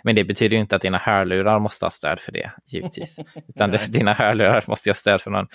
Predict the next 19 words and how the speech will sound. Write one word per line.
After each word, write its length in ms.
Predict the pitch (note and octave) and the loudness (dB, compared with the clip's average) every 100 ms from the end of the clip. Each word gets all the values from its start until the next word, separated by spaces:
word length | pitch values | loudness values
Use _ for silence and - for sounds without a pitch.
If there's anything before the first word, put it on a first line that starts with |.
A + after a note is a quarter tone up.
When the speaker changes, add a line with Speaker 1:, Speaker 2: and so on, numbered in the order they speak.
| - - | -20 -2
Speaker 1:
någon 160 | G#2+ G2+ | 0 4
grundläggande, 920 | G#2+ F#2+ F2+ F#2 G2+ G2 F#2+ F#2+ F#2+ - | 4 4 4 2 2 2 4 4 2 -4
eh, 340 | - - - - - - _ - | -8 -6 -6 -8 -12 -20 _ -8
eh, 180 | G2+ G#2 | -6 0
laddning 380 | G#2+ A#2 C2+ - | 0 0 -10 -8
helt 180 | - - | -10 -10
enkelt. 220 | - - _ - - - | -14 -18 _ -20 -18 -6
Och, 320 | G#2 - - | -6 -6 0
eh, 260 | F#2+ F#2 - _ _ - | 2 2 -2 _ _ -2
laddarna 480 | G#2 F2 F2+ F#2 F2+ _ - | -2 0 0 0 -2 _ -4
lika 300 | G2+ F#2+ F#2 | -4 -2 -4
så. 260 | - - - _ _ _ - | 0 -2 -2 _ _ _ -10
Så 180 | - A#2 | 0 2
att, 240 | A2 - | 0 0
eh, 200 | A2 G#2+ - _ _ _ _ | 2 2 0 _ _ _ _
just 280 | A#2+ C3+ - | -2 0 2
när 100 | C3 | 0
det 60 | B2+ | 4
gäller 360 | A#2+ A2+ A2 | 4 4 2